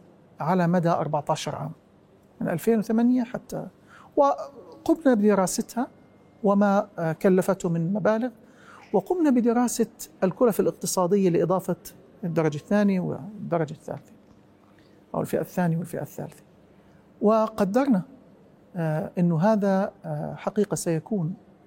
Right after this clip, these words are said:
يقدم خدمة نوعية للمواطن الأردني، يجعل الرعاية الصحية في متناول يده، آه، بدل ما أن يذهب، آه، وينتظر في طوابير طويلة، لا، بإمكانه، خاصة في الحالات، إحنا نتحدث عن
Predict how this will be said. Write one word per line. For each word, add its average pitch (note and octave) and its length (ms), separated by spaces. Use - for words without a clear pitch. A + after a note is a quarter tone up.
يقدم F#3 400
خدمة E3 300
نوعية G3 440
للمواطن E3+ 480
الأردني، F3+ 420
يجعل G3 280
الرعاية F#3 360
الصحية E3+ 600
في - 120
متناول F3 520
يده، E3+ 200
آه، E3+ 120
بدل G3 340
ما F#3+ 180
أن F3 120
يذهب، F3 380
آه، F3 360
وينتظر F3 680
في F3+ 200
طوابير E3+ 480
طويلة، F#3+ 480
لا، - 180
بإمكانه، F#3+ 480
خاصة F#3 320
في - 60
الحالات، F#3+ 380
إحنا - 180
نتحدث B3 380
عن G#3+ 180